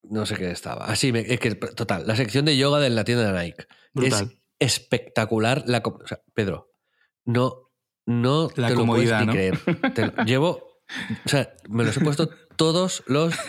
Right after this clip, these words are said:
Speaker 1: días de la semana. Unos pantalones largos negros de Nike de yoga. ¿Qué es? ¿Qué es? O sea, no os lo podéis creer.
Speaker 2: O sea, supera,
Speaker 1: ¿Cómo,
Speaker 2: dirías,
Speaker 1: cómo?
Speaker 2: a, a nuestros pantalones de chándal de Reebok,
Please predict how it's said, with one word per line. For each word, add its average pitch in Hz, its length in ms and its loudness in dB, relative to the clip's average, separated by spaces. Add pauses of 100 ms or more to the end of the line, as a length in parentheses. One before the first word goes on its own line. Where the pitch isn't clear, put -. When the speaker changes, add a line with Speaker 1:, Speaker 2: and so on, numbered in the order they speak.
(180)
Speaker 1:
días 127 320 2
de 123 100 2
la 120 120 2
semana. 107 420 0 (360)
Unos 143 180 2
pantalones 143 400 2
largos 113 360 2
negros 98 320 0
de 101 120 -2
Nike 95 220 -2
de 98 160 0
yoga. 87 340 -4 (460)
¿Qué - 100 -2
es? - 200 -2
¿Qué 82 380 -4
es? - 300 -8 (540)
O - 100 -8
sea, 123 100 2
no 123 80 2
os 127 60 0
lo 127 80 0
podéis 107 180 -2
creer. 69 220 -10 (220)
Speaker 2:
O - 60 -20
sea, 127 160 -2
supera, 135 360 2
Speaker 1:
¿Cómo, 160 60 2
Speaker 2:
dirías, 151 480 2
Speaker 1:
cómo? - 80 -6 (100)
Speaker 2:
a, 117 600 2
a 113 40 2
nuestros 117 400 0
pantalones 120 500 2
de 120 80 2
chándal 117 380 2
de 113 80 0
Reebok, 110 440 0